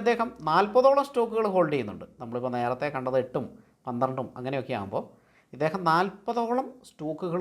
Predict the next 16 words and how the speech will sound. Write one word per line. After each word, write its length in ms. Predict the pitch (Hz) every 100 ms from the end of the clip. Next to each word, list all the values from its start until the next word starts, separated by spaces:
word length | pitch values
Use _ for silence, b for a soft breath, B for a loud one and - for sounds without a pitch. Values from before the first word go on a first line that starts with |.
| 165
ഹോൾഡ് 260 | 131 135
ചെയ്യുന്നുണ്ട്. 400 | 143 117 101 92 180 - _ -
അദ്ദേഹത്തിൻ്റെ 380 | 135 147 165 165
നെറ്റ് 200 | 151 190 190
വർത്ത് 220 | 175 196 185
എന്ന് 120 | 185
പറയുന്നത് 280 | 170 170 233 165
രണ്ടായിരത്തി 380 | 151 151 151 151
മുന്നൂറ്റി 300 | 139 143 143 156
തൊണ്ണൂറ്റി 380 | 131 139 135 135
ഒന്നാണ്. 360 | 120 120 107 117 - - b b b b _ _ 170
നേരത്തെ 260 | 165 180 175
പറഞ്ഞതുപോലെ 500 | 160 175 185 180 170 151
തന്നെ 140 | 220 170
ഇതിൽ 120 | 135 247 - -
വ്യത്യാസമുണ്ടാകാം, 920 | 107 - 123 - 160 101 101 101 185